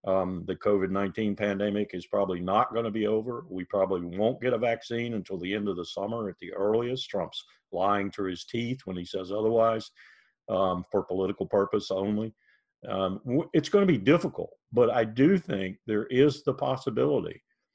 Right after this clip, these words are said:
that those people in the Democratic Party now, many of them elected the last time around, are going to be influencing the party to the extent that they might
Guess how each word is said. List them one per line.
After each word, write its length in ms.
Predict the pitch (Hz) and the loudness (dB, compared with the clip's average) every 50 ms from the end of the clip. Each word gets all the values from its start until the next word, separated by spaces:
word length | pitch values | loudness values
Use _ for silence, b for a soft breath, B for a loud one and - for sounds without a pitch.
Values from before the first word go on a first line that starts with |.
| _ _ _ _ _ _ - | _ _ _ _ _ _ -2
that 160 | 107 101 - | 0 2 6
those 240 | 127 127 139 135 135 | 6 6 6 6 2
people 480 | - - 151 151 143 143 123 107 110 | 2 4 4 4 6 4 4 2 2
in 80 | 113 120 | 2 2
the 80 | 131 | 2
Democratic 580 | 123 127 123 123 117 - 135 120 113 107 - - | 2 0 0 -2 -2 0 2 2 4 2 2 0
Party 380 | - 120 120 120 117 107 92 82 | 0 2 4 4 2 2 -2 -4
now, 280 | 82 80 85 - - - - - | -6 -8 -10 -12 -14 -16 -10 -4
many 260 | 104 110 113 113 110 | -2 0 0 2 2
of 160 | 110 104 95 | 2 2 2
them 100 | 98 95 | 0 -2
elected 520 | 87 85 85 92 104 107 - - 92 85 | -4 -2 0 0 0 0 0 -4 -8 -6
the 80 | 85 87 | -4 -2
last 320 | 85 95 95 95 95 - | 0 0 0 0 -2 -4
time 200 | - 98 92 90 | -4 -4 -4 -4
around, 380 | 87 92 92 107 113 95 85 92 b b b b b b b _ | -6 -6 -4 -4 -4 -4 -6 -10 b b b b b b b _
are 140 | - 110 113 | 2 2 2
going 400 | 104 98 110 117 127 135 143 143 | 2 2 2 4 4 4 4 2
to 80 | 131 139 | 0 -2
be 240 | 123 123 117 110 113 | -2 -2 0 0 2
influencing 760 | 131 160 160 - - 135 127 98 90 - - - 92 87 | 2 0 0 -2 -4 -4 -4 -4 -6 -6 -8 -8 -8 -6
the 120 | 82 85 85 | -8 -8 -6
party 420 | - 90 87 87 85 82 87 90 - | -4 -2 0 0 0 -2 -4 -6 -4
to 120 | - 98 | -4 -2
the 100 | 95 95 | -2 -2
extent 500 | 90 87 - - - 110 107 107 104 - | -2 -4 -8 -8 -4 -2 -2 -2 -2 -4
that 160 | - 110 - | -6 -6 -4
they 140 | - 104 98 | -2 -2 0
might 300 | 95 98 101 110 120 - | 0 2 0 0 0 -2